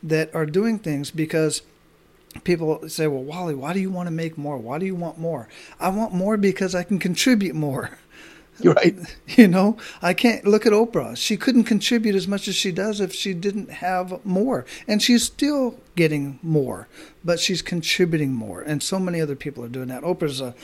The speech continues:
Speaker 1: huge example in the limelight, but your father, Jacob, is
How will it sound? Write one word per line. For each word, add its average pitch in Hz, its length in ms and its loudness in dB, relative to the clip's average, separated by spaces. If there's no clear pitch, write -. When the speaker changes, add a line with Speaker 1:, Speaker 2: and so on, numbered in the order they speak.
Speaker 1:
huge 247 300 4
example 147 380 0
in 131 100 -4
the 127 80 -4
limelight, 120 440 -8
but 151 220 -4
your 208 140 4
father, 156 460 -2
Jacob, 123 520 -10
is 139 440 0